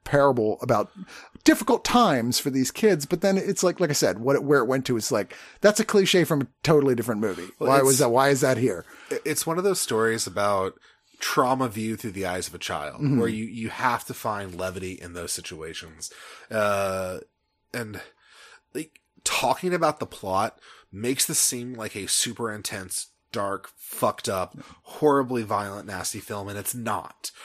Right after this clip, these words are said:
Speaker 2: Um, it feels a lot more like something along with, like, Eighth Grade, where you're always waiting for things to go horrible, but it's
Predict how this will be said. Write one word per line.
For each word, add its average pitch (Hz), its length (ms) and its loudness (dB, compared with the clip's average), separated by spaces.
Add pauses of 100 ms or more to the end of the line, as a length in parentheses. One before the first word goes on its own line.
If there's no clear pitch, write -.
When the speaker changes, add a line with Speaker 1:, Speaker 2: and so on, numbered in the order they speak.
(260)
Speaker 2:
Um, 110 240 -2
it 127 160 -6
feels 214 360 4
a 196 60 4
lot 160 240 2
more 135 220 0
like 127 260 -2
something 117 520 -4 (100)
along 104 460 -8
with, 95 300 -8
like, 82 240 -12
Eighth 110 280 -10
Grade, 87 400 -8 (380)
where 113 520 2 (220)
you're - 280 -4
always 156 440 0
waiting 127 260 0
for 120 140 -6
things 101 340 -4
to 110 100 -6
go 92 160 -4
horrible, 107 920 0
but 104 360 -2 (680)
it's - 300 -8